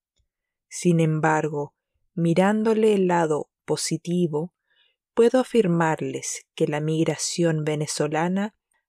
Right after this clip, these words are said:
ha enriquecido enormemente Chile, ya sea con su cultura, su alegría o su deliciosa gastronomía. Sin ellos, la mayoría de los chilenos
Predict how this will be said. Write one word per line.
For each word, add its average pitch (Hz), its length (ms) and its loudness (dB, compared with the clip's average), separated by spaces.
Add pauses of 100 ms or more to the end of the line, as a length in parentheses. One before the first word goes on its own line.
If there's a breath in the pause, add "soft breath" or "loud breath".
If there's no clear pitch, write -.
(120)
ha 208 160 0
enriquecido 208 1000 0
enormemente 202 1040 0
Chile, 156 540 -4 (560)
ya 170 320 2
sea 165 580 0
con 165 200 0
su - 240 -4
cultura, 190 840 0 (300)
su - 300 0
alegría 160 800 0 (340)
o 208 140 -4
su 202 200 0
deliciosa 190 800 0
gastronomía. 151 960 -4 (580)
Sin 160 360 -2
ellos, 165 600 2 (100)
la 165 300 -2
mayoría 160 840 -2
de 156 260 0
los 151 280 -4
chilenos 190 760 0